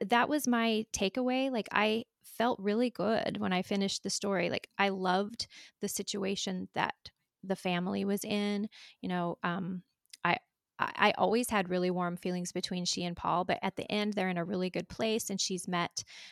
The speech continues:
Paul's partner, and she's very sweet to her, and she, now she's reunited with her children. Um,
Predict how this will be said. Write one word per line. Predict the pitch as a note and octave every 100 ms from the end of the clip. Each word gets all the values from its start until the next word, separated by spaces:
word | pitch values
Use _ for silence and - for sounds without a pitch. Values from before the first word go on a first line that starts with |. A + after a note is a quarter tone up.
| -
Paul's | - F#3 -
partner, | - G#3+ - G#3+
and | G#3 F#3
she's | - F#3 F#3 -
very | F#3+ F3
sweet | F#3 - B3 C#4 -
to | B3+
her, | A#3+ A#3 A3+ A3 -
and | F#3+ F3+ F3
she, | - -
now | G3 F3+ F3
she's | F3 - D#3+ - _
reunited | F#3 F3+ F3 E3 E3 E3
with | -
her | - -
children. | - B3 G#3+ G#3 G3+ G3 G3 - - - -
Um, | G#3+ G3 F#3 F#3+